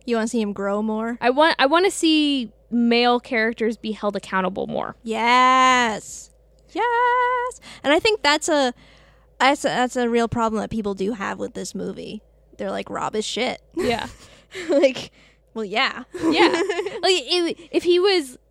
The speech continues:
Speaker 2: actually, ha-, like, instead of having these conversations to the audience, he was having these conversations to, like, a counselor or a therapist or somebody. And then, like, when he's done at the end, his counselor's like, "Well, let me walk you through, like, why this didn't work, or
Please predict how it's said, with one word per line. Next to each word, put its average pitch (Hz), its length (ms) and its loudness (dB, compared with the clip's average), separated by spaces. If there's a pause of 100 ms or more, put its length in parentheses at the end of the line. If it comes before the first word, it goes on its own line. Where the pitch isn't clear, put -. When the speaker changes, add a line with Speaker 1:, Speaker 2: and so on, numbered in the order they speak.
Speaker 2:
actually, 285 420 -2
ha-, 262 220 2
like, 240 140 -2
instead 254 320 -2
of 285 60 -2
having 262 240 -4
these 247 100 -8
conversations 226 760 -8
to 214 580 -6 (140)
the - 140 -12
audience, 233 420 2
he 233 60 -2
was 233 80 -2
having 220 220 0
these 220 120 -2
conversations 220 680 -4
to, 226 200 -8
like, 202 200 -8
a - 60 -12
counselor 220 600 -6
or - 240 -6
a - 40 -16
therapist 220 640 -2
or 240 60 -6
somebody. 214 340 -2
And 214 160 -2
then, 214 140 -2
like, 196 180 -4
when 214 140 -2
he's 208 180 -4
done 220 400 0
at 202 120 -8
the 214 180 -2
end, 226 500 -2 (540)
his 277 160 0
counselor's 226 500 0
like, 208 260 -2 (240)
"Well, 240 120 -2
let 254 80 6
me 302 100 6
walk 262 240 8
you 254 80 0
through, 233 320 2
like, 190 420 -8 (200)
why 247 320 6
this 240 240 6
didn't 208 280 4
work, 226 360 2
or 208 180 -2